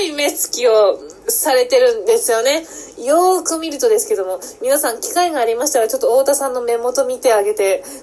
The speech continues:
くださいませ。そしてですね、太田さんはですね、マサルさん同様、真面目なんですよ。真面目で、もう、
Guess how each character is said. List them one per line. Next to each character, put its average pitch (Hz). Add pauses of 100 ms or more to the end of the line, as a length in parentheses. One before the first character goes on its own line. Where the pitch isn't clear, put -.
く 262
だ 226
さ 233
い 220
ま 220
せ。 185 (760)
そ 311
し 294
て 370
で 359
す 453
ね、 427
太 403
田 494
さ 403
ん -
は 370
で 370
す 381
ね、 269 (320)
マ 240
サ 392
ル 440
さ 466
ん 370
同 349
様、 339 (300)
真 226
面 415
目 466
な 508
ん 466
で 381
す 294
よ。 185 (560)
真 427
面 427
目 -
で、 427 (120)
も -
う、 339